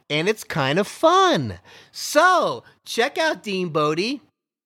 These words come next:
on TikTok. We're on there too. And, uh, we're posting those videos on Facebook and all this fun stuff. You know, little by little, you learn different things.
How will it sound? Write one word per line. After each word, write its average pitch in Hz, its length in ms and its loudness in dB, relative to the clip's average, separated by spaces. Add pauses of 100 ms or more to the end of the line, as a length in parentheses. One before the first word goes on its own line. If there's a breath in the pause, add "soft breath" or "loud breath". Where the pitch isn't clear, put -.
(600)
on 160 220 2
TikTok. 170 640 2
We're 175 140 4
on 175 240 2
there 156 160 2
too. 156 420 -2 (380 loud breath)
And, 170 320 -4
uh, 170 100 0
we're 180 100 -2
posting 185 440 -2
those 165 200 2
videos 139 460 2
on 127 120 2
Facebook 131 540 2
and 131 120 4
all 123 140 6
this 123 160 -2
fun 123 220 -2
stuff. 131 380 -4
You 294 60 0
know, 226 100 4
little 311 240 2
by 220 220 4
little, 190 360 4
you 156 140 -2
learn 175 220 0
different 156 400 -4
things. 139 360 -4